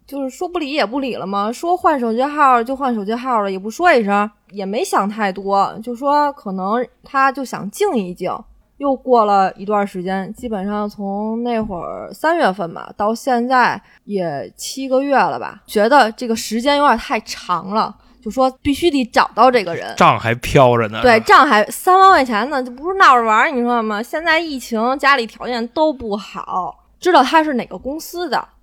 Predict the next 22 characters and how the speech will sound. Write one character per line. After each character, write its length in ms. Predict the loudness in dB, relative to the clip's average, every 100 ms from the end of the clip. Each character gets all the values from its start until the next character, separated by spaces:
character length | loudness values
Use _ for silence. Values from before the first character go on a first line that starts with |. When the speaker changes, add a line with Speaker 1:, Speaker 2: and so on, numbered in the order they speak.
| -16
Speaker 1:
然 140 | -4 0
后 180 | 2 0
就 80 |
挨 160 | 0 0
个 80 | 0
儿 80 | -2
打 100 | -4
电 160 | -8
话， 300 | -4 -4 -4 -10 -12 -2
反 160 | 0
正 100 | 2
也 120 | 0 0
是 140 | -2
一 120 | -2
番 220 | 0 2
周 180 | 4 2
折， 280 | 0 -4 -6
然 180 | -6 -4
后 120 | -2
好 180 | -2 -6
不 140 | -6
容 120 | -4